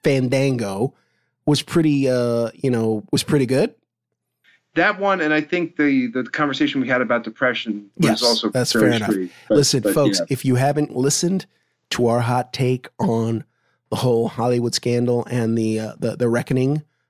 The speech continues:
Speaker 1: that's happening, um, uh, you should take a listen to that show. I thought it was one of our better efforts, I think. As
Speaker 2: I'm sorry,
Speaker 1: Chris
Speaker 2: you thought it was
Speaker 1: I,
Speaker 2: far
Speaker 1: I,
Speaker 2: better?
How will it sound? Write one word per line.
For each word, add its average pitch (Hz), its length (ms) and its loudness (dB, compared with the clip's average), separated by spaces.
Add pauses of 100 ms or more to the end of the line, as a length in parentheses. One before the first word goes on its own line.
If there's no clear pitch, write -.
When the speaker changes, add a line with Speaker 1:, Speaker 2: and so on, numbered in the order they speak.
(140)
Speaker 1:
that's 120 240 -2
happening, 123 560 -2 (100)
um, 113 500 -4 (120)
uh, 110 400 -4
you 160 140 -2
should - 180 -4
take 247 160 -2
a 196 40 -2
listen 185 260 -2
to 160 100 -4
that 135 160 -4
show. 135 240 -2
I 170 100 -2
thought 302 220 -4
it - 20 -4
was 220 140 -6
one 185 100 -2
of 175 80 -4
our 156 100 0
better 139 220 2
efforts, 117 540 -2
I 117 140 2
think. - 300 -8 (1300)
As 120 220 0
Speaker 2:
I'm - 100 4
sorry, - 20 4
Speaker 1:
Chris 170 180 6
Speaker 2:
you - 40 -2
thought 156 160 4
it 147 120 2 (280)
was 113 100 -4
Speaker 1:
I, - 140 -6 (100)
Speaker 2:
far 160 100 6
Speaker 1:
I, - 20 -6
Speaker 2:
better? 143 420 0